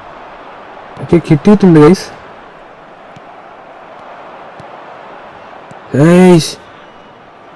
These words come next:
ഊഫ്, എൻ്റെ മോനെ, റോഡ്രി, എടാ, മറഡോണ, എടാ, അതെന്താ?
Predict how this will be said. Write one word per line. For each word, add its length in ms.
ഊഫ്, 200
എൻ്റെ 260
മോനെ, 160
റോഡ്രി, 320
എടാ, 220
മറഡോണ, 320
എടാ, 180
അതെന്താ? 320